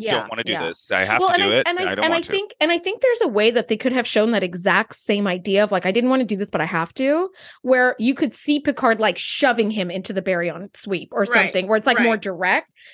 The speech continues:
Speaker 1: This guy just was in the wrong place at the wrong time. And
Speaker 2: Right,
Speaker 1: yes, it
Speaker 2: that's
Speaker 1: was
Speaker 2: more
Speaker 1: a
Speaker 2: subtle.
Speaker 1: Yeah,
Speaker 2: Yeah.
Speaker 1: it was a little bit more subtle. Yeah.
Speaker 3: He was, he
Speaker 1: Now
Speaker 3: was curious at the wrong time. Like, if he would've
Speaker 1: Ye-
Speaker 3: looked and then just, like, took it a step back, but because he was looking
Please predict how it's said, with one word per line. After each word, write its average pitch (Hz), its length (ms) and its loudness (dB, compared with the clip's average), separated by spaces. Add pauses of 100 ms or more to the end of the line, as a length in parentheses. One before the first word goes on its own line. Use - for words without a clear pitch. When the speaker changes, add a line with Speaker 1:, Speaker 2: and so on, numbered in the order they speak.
(120)
Speaker 1:
This 359 160 -2
guy 311 160 0
just 240 180 -8
was 208 200 -8
in 208 80 -4
the 180 80 -4
wrong 233 260 0
place 269 260 -4
at 220 80 -12
the 196 80 -4
wrong 214 240 -2
time. 214 300 -2
And - 100 2
Speaker 2:
Right, 233 120 6
Speaker 1:
yes, 196 100 4
it 180 80 -2
Speaker 2:
that's 202 160 4
Speaker 1:
was 214 60 2
Speaker 2:
more 175 100 4
Speaker 1:
a - 20 4
Speaker 2:
subtle. 123 600 2
Speaker 1:
Yeah, 143 160 2
Speaker 2:
Yeah. - 40 6
Speaker 1:
it 101 40 4
was 254 100 0
a 302 60 0
little 339 120 2
bit 339 120 -2
more 311 140 0
subtle. 208 520 2
Yeah. 208 260 0
Speaker 3:
He 277 80 -2
was, 285 220 -8
he 269 80 -2
Speaker 1:
Now 285 140 4
Speaker 3:
was 277 80 -4
curious 240 320 2
at 214 80 -8
the 196 80 -6
wrong 180 200 -2
time. 180 220 -4
Like, 175 140 -4
if 202 80 -14
he 277 100 -8
would've 247 180 -2
Speaker 1:
Ye- 208 60 -2
Speaker 3:
looked 233 260 0
and 220 160 -2
then 220 80 0
just, 220 160 -8
like, 196 220 -2
took 226 160 -6
it 226 60 -2
a 202 40 -6
step 185 240 -8
back, 185 300 2
but 220 100 -2
because 214 280 -4
he 240 100 -10
was 196 160 -4
looking 220 680 -4